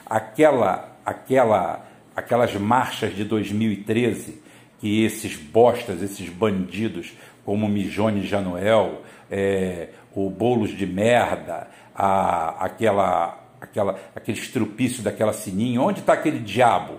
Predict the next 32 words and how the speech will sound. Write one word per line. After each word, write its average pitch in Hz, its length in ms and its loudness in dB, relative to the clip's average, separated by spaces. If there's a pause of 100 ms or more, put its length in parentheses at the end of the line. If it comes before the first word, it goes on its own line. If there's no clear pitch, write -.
(300)
Onde 151 220 -2
tá 151 140 4
aquele 131 240 0
filhote 117 420 0
do 104 80 -10
capeta? 104 680 0 (280)
De 113 200 -8
que 185 140 2
que 185 140 -6
vive 143 360 0
aquilo? 131 360 2
Aquilo 147 220 -2
faz 156 320 2
o 135 60 -2
quê? 123 460 -2 (500)
Por 147 140 -4
que 196 100 -2
que 196 80 2
até 170 240 4
hoje 147 220 4
não 143 80 -2
meteram 139 340 2
uma 131 80 4
lei 131 180 2
de 139 60 -6
segurança 123 480 0
nacional 123 680 2 (200)
e 120 80 -2
botaram 131 340 4
essa 131 160 2
turma 127 420 2
toda 135 520 0